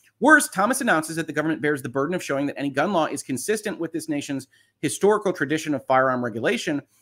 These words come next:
But if tradition is so important, why must New York's one hundred-year-old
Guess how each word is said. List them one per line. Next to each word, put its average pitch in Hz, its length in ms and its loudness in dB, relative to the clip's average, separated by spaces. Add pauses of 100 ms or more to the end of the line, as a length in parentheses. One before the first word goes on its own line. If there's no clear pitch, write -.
(260)
But 190 100 6
if 185 140 2
tradition 233 560 -2
is 214 140 -2
so 202 100 0
important, 220 420 -2
why 165 160 4
must 214 240 0
New 180 100 -2
York's 165 360 0
one 165 160 0
hundred-year-old 147 640 0